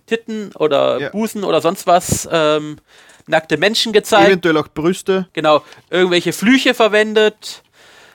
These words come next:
Speaker 1: Äh, ist es über die Alterseinstufung, ähm, und dann halt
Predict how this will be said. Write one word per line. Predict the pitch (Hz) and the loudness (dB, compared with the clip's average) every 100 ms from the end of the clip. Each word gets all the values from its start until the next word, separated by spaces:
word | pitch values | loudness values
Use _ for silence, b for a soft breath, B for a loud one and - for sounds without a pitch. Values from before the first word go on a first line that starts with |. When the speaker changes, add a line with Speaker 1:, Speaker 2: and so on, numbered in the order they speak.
| b | b
Speaker 1:
Äh, | - 170 160 160 156 180 | -2 4 6 6 4 0
ist | |
es | 170 170 | -6 -8
über | - 220 | -4 2
die | 208 185 | 2 4
Alterseinstufung, | 196 254 240 196 214 - 226 214 214 202 - - b _ | 2 2 0 -2 -6 -6 -8 -6 -8 -8 -14 -20 b _
ähm, | - 165 165 165 160 151 _ | -8 -6 -6 -8 -16 -20 _
und | - 185 175 | -4 -4 0
dann | 170 | 0
halt | 170 165 | 2 0